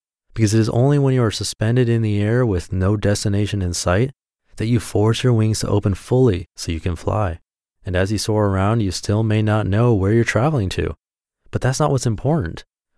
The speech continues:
What's important is the opening of your wings. You may not know where you're headed, but you know that so long as your wings are spread,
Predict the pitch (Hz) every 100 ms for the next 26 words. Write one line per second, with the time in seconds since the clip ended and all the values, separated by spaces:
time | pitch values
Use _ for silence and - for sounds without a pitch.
0 | - 113 120 139 151 139 107 - - 139
1 | 143 107 98 101 101 95 95 107 131 90
2 | 90 - _ _ _ _ 95 107 131 131
3 | 143 135 135 135 117 131 123 104 143 131
4 | - - _ _ _ - 110 113 127 139
5 | 123 - - 117 131 139 135 117 107 120
6 | 113 104 - 104 113 147